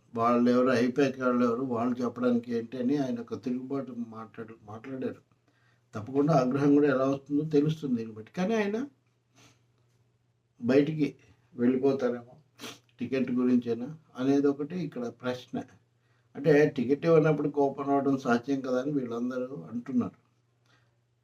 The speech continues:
ఇప్పుడు షర్మిల, ఆ, కాంగ్రెస్లో చేరి అక్కడికి వస్తానంటున్నారు కాబట్టి ఇలాంటి వాళ్ళు కొంతమంది ఆమె దగ్గరికి, ఆమె పార్టీలో అంటే కాంగ్రెస్లోకి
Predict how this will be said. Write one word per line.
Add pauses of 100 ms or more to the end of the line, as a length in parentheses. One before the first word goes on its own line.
ఇప్పుడు
షర్మిల, (1600)
ఆ, (100)
కాంగ్రెస్లో
చేరి
అక్కడికి
వస్తానంటున్నారు
కాబట్టి
ఇలాంటి
వాళ్ళు
కొంతమంది
ఆమె
దగ్గరికి,
ఆమె (100)
పార్టీలో
అంటే
కాంగ్రెస్లోకి